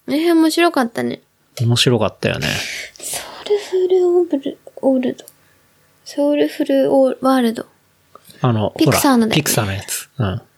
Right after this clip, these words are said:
Speaker 1: れも面白かったね。
Speaker 2: うん。
Speaker 1: 賛否両論はある、あるかもしれないけど。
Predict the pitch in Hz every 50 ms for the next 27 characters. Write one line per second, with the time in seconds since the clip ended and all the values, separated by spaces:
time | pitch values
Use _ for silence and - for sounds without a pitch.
0 | _ _ _ _ _ _ - 302 320 339 349 359 349 359 359 349 - - - 370
1 | 381 - 311 277 277 - 233 233 226 226 226 226 233 233 233 - - 143 113 101
2 | 98 90 90 - _ _ - - - - _ _ _ _ - - - 302 302 285
3 | - 262 240 233 233 240 233 240 240 233 233 233 233 233 233 233 - 226 233 233
4 | 233 247 240 - - 247 233 233 240 240 240 - 262 247 254 247 247 247 254 254
5 | 262 262 240 _ - - - - -